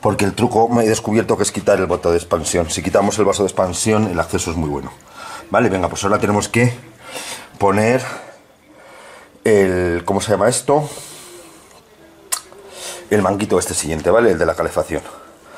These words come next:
Así que lo voy a meter por donde la parte de la calefacción.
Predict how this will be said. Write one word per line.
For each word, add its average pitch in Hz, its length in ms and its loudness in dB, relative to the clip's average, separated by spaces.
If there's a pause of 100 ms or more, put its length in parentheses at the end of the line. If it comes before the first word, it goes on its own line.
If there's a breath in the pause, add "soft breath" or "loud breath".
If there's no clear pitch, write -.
(300 loud breath)
Así 90 180 0
que 92 80 -4
lo 95 60 4
voy 104 80 4
a - 20 4
meter 110 260 0
por 95 120 0
donde 95 160 0
la 87 100 2
parte 110 240 0
de 101 60 2
la 98 100 2
calefacción. 120 680 -2